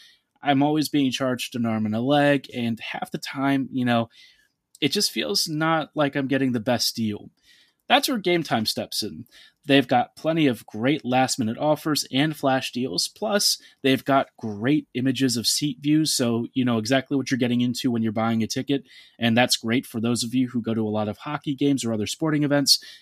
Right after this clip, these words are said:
because you know that obstructed views and stuff tend to be a pretty big problem. With Game Time, you always have the lowest price guarantee, you have event cancellation protection, and so much more, which is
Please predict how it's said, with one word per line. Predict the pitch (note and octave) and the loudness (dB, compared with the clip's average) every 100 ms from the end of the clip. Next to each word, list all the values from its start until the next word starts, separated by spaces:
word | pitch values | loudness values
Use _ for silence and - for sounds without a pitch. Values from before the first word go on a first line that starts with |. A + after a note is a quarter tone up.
| _ | _
because | F3 G3 F#3+ | 0 2 2
you | F#3 | 2
know | D3 C3+ | 4 4
that | C3+ | 2
obstructed | C3 - B2+ - B2+ | -2 -4 -4 -2 0
views | A#2+ A#2 | 2 2
and | A#2+ | 0
stuff | A2 A2+ A2 _ _ _ - | -2 -2 -2 _ _ _ -2
tend | C#3 D3 | 2 2
to | C#3+ | 6
be | C#3 C#3 | 6 6
a | A#2 A#2+ | 2 -6
pretty | - C3+ | -2 -2
big | B2 A2+ A2 | 0 -2 -4
problem. | - A2+ A2+ E2+ A#2 B2 _ _ _ _ - - | -4 -4 -4 -8 -14 -16 _ _ _ _ -18 -10
With | C#3+ C#3 | -4 0
Game | F#3+ G#3+ | 2 0
Time, | G#3 G3 | 2 4
you | F3 B2 | 4 4
always | C3 C#3+ C#3 | 4 4 2
have | B2+ - - - | 0 -2 -20 -4
the | A#2 | 0
lowest | A2+ A#2+ B2 - | 2 2 0 -2
price | A#2+ A#2 | -2 -2
guarantee, | A#2+ A#2 A2+ C#3+ D3+ D3+ - - | -2 -2 -2 0 0 -2 -10 -8
you | - A2+ | -2 2
have | A#2+ G#2+ | 2 0
event | G#2+ G2+ | -2 -4
cancellation | - A2 B2 D#3+ - | -4 -4 -4 -4 -6
protection, | C#3+ - D3+ - C#3+ - | -8 -4 -2 -2 -4 -2
and | A2 | 0
so | - F3 | 2 2
much | G3 F#3 - | 0 -2 0
more, | C3+ C#3 | 2 2
which | A#2 - | 0 2
is | C#3 - | 2 0